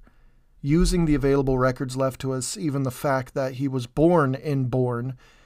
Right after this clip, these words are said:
yes, I understand how that sounds, is left to questioning. However, the fact that Hereward comes from southern Lincolnshire is pretty well accepted. His parents were most likely Leofrich and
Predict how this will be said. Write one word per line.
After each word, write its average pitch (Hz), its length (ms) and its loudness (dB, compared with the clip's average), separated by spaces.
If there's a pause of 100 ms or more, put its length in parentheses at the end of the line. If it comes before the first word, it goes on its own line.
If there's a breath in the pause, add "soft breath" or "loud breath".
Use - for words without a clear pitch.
(300 soft breath)
yes, 131 580 0
I 131 140 -2
understand 123 460 -6
how 113 80 -4
that 156 160 -4
sounds, 123 440 -4 (880 soft breath)
is 156 200 6
left 135 240 0
to - 40 -8
questioning. 131 600 -8 (360 loud breath)
However, 175 300 6
the 147 120 2
fact 175 340 -2
that 165 160 0
Hereward 143 540 2
comes 156 320 -4
from 131 240 -6
southern 143 440 2
Lincolnshire 135 680 -2
is 123 160 -8 (180)
pretty 208 400 0
well 135 400 4
accepted. - 640 -8 (720 soft breath)
His 139 160 -4
parents 156 580 2
were 139 220 0
most 135 340 -2
likely 139 400 -2
Leofrich 151 840 0
and 135 380 -4